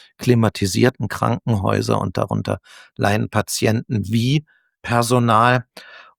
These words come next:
Und je nachdem, in manchen Ländern ist die Sensibilität dafür deutlich größer in den südlichen Ländern. Sie setzen's im Wesentlichen mit der Siesta um, die ich, wie gesagt, bei uns nicht so sehe. Aber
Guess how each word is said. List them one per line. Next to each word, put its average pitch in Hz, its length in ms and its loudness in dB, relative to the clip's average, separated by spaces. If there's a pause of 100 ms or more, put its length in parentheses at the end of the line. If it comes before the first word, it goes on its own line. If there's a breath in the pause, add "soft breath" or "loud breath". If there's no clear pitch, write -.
(100)
Und 120 460 2
je 113 180 -2
nachdem, 123 480 0
in 113 160 -2
manchen 110 400 0
Ländern 110 400 2
ist - 260 -2
die 120 80 2
Sensibilität 104 1120 0
dafür 113 500 0 (160)
deutlich 104 480 0
größer 135 500 0
in 117 100 -2
den 117 180 0
südlichen 120 760 -2
Ländern. 120 580 0 (480 loud breath)
Sie 104 180 -2
setzen's 110 580 -2
im 101 200 -4
Wesentlichen 110 540 2
mit 101 160 -4
der 101 80 -2
Siesta - 480 -2
um, 113 260 0
die 110 120 -4
ich, 104 100 -8 (260)
wie 107 100 -6
gesagt, - 260 -8
bei 113 100 -4
uns 110 300 -4
nicht 101 220 -4
so 117 280 0
sehe. 113 460 -2
Aber 104 320 0